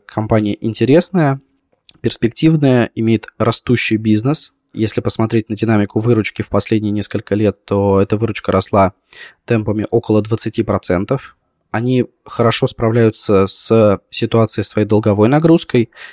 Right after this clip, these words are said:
и как результат, совсем недавно им, э, повысили рейтинг по российской шкале. Это тоже позитивный сигнал, поэтому есть все основания полагать, что, э, стоимость заимствования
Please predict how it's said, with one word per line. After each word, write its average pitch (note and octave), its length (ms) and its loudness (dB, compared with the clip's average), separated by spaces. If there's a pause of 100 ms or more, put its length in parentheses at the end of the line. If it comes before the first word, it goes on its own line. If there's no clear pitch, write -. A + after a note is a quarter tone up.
(100)
и B2 100 0
как - 240 -2
результат, A#2+ 640 0
совсем A#2 360 -2
недавно C3 580 0 (100)
им, A#2+ 320 -2
э, G#2 140 -2
повысили G#2 640 0 (180)
рейтинг G#2+ 640 -2
по G#2 440 4
российской G#2 380 -2
шкале. G2 400 0 (300)
Это - 220 -8
тоже G#2+ 240 0
позитивный G#2 500 -4
сигнал, D#3+ 500 -2 (380)
поэтому A2 760 0
есть A2+ 360 -2
все - 220 2
основания A2+ 440 0
полагать, G#2+ 460 2
что, G#2 640 0 (240)
э, - 160 -8
стоимость A#2 400 0
заимствования A2 760 0